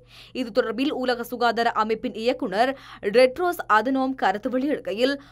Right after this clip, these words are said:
"கொரோனாவை ஒழிக்க படிப்படியான நடவடிக்கைகளை தாங்கள் மேற்கொண்டு வருகின்றோம். சரியான மருத்துவ நடவடிக்கைகள் எடுக்கவில்லை என்றால் தளர்த்தப்பட்ட ஊரடங்கை மீண்டும் போட வேண்டியிருக்கும்."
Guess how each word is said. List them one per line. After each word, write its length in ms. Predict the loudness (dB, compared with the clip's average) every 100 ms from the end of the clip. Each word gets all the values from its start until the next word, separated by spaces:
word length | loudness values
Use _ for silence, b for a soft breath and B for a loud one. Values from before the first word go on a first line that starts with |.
| B
"கொரோனாவை 580 | 2 4 4 0 -4 -2
ஒழிக்க 480 | 4 4 4 0 0
படிப்படியான 720 | 2 2 0 -4 0 2 2
நடவடிக்கைகளை 880 | 2 0 0 0 0 -2 -2 0 0
தாங்கள் 400 | 0 0 0 -2
மேற்கொண்டு 420 | -2 -4 -4 -4 -2
வருகின்றோம். 540 | -4 -4 -2 0 0 -2 b b
சரியான 560 | 0 2 2 2 0 0
மருத்துவ 440 | 2 2 2 -2
நடவடிக்கைகள் 680 | 0 0 0 0 -2 -4 -2
எடுக்கவில்லை 580 | 0 0 0 0 0 -2
என்றால் 460 | -2 2 4 4 B B 4
தளர்த்தப்பட்ட 600 | 4 4 -2 -2 2 2
ஊரடங்கை 540 | 2 0 0 0 0 0
மீண்டும் 400 | -2 -4 -4 -4
போட 280 | 0 0 2
வேண்டியிருக்கும்." 680 | -2 -4 -4 -2 2 0